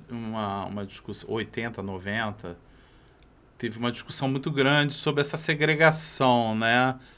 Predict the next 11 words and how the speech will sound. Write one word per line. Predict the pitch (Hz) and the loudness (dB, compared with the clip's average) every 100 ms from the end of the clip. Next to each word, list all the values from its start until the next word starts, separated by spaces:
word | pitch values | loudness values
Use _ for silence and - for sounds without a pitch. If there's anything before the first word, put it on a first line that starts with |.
| - - | -18 -8
Do, | 113 113 107 104 | -4 -2 -2 -4
de, | 101 104 98 | -6 -6 -6
do, | 104 104 101 101 98 95 92 - - | -4 -6 -6 -6 -6 -8 -10 -12 -8
porque, | 120 - 123 | -8 0 2
assim, | 113 - 120 104 95 82 - - - - | 2 0 -2 -2 -4 -10 -20 -20 -12 0
eu | 120 | 4
lembro | 160 160 | 4 4
quando, | 175 160 156 | 0 2 2
quando | 156 156 156 | 4 4 4
come-, | 160 135 135 127 | 2 0 0 0
é, | 127 127 123 120 117 113 113 110 104 101 95 92 | 0 4 4 4 2 0 0 0 0 -4 -6 -8